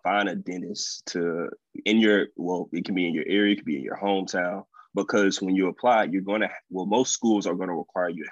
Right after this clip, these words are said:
have a letter of recommendation from a dentist that you shadowed. So being able to find that dentist and get in contact with that dentist, you know, there's somebody you can shadow, there's somebody that can write your letter, there's somebody that can serve as a mentor to you and just, you know,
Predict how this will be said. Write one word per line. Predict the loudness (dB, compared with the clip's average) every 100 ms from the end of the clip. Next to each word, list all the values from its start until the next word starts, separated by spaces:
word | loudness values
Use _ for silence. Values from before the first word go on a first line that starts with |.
| -6
have | -8 -8
a | -4
letter | 0 0
of | -2
recommendation | -6 -6 -6 -6 -8 -12 -6
from | -2 -2
a |
dentist | -2 -2 -4 -8
that | -6
you | -6
shadowed. | -4 -2 -2 -4 -8 -12 _ -20 -20 _ -8
So | -2 2 2 2
being | 4 4 4
able | 2 0 -2
to | -6
find | 0 2 2
that | 0 -2
dentist | -4 -4 -6 -8
and | -6
get | -2
in | -2 -2
contact | -4 -4 -4 -6
with | -8 -6
that | -6 0
dentist, | 0 0 -4 -10 _ _ _ _ _
you | 0 2
know, | 2 -2
there's | 0 0
somebody | 2 2 4 4
you |
can | 2
shadow, | 0 0 2 2 0
there's | -4 -6
somebody | -6 -6
that | -6 -6
can | -4
write | -2 -2
your | -2
letter, | 0 2 2
there's | 0 -2
somebody | -2 0 0 0
that | -2
can | -4
serve | -6 -4 -4
as | -4
a | -6
mentor | -6 -6 -6 -8
to | -6
you | -8 -10
and | -12
just, | -10 -10
you | -6
know, | -8